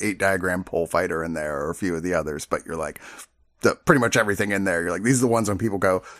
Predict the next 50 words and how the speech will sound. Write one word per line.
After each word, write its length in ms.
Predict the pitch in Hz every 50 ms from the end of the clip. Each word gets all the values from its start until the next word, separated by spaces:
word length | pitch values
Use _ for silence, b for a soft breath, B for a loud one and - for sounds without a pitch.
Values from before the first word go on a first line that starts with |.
| B B
"The 140 | - 143
best 240 | - 214 202 180 -
Shaw 180 | - 226 202 220
Bro-, 160 | 175 160 151 -
uh, 180 | 156 147 139 -
Shaw 220 | - - 240 233
Brothers 280 | 151 135 117 117 107 -
films." 380 | - 113 104 98 92 87 -
These 180 | - 113 110 95
are 40 | 85
the 80 | 92
ones 160 | 87 85 76 -
they're 80 | 78
talking 320 | 76 78 60 - - 64 -
about. 320 | - - 67 - - B B B B B B B B B B B
Uh, 680 | 139 160 175 165 160 156 147 139 139 131 127 127 123 123
this 260 | 127 131 160 233 262 -
comes 200 | - 208 185 151
with 100 | 156 -
audio 300 | 107 160 170 170 175 180
commentary 400 | - 185 170 180 170 190 196 208
with 140 | 180 151 -
Sam 300 | - 170 156 151 147 139
Dan, 580 | 135 151 160 180 190 202 214 214 214 214 214 B B B B B
audio 200 | - 147 156 143 127
commentary 340 | - 160 143 143 143 151 135
with 80 | 131
Mike 240 | 127 135 131 123 -
Leader 300 | 135 143 143 139 131 131
and 120 | 131 123 -
Arnie 340 | - 143 143 143 147 147 135 127 113 110 113 120 117
Venema. 500 | 117 131 147 185 202 214 226 226 220 - B B B B B B B -
Uh, 180 | 135 131 123
there's 240 | 120 127 123 117 117
Jamie 420 | 113 107 113 151 165 180 190 175 143
Luck 360 | 127 127 143 165 - - -
at 180 | - 190 - -
Shaw 220 | - 170 156 165
Brothers, 460 | 156 165 160 170 180 175 175 175 -
which 180 | 127 147 120 -
is 60 | 139
an 60 | 117
interview 260 | 143 151 135 143 143 139
with 180 | 139 131 -
this, 180 | - 135 127 -
uh, 120 | 120 - -
the 240 | 139 127 127 107
actor 400 | - 123 143 - - 139 123 123
from 240 | 120 - - 120 123
this, 220 | 113 117 - -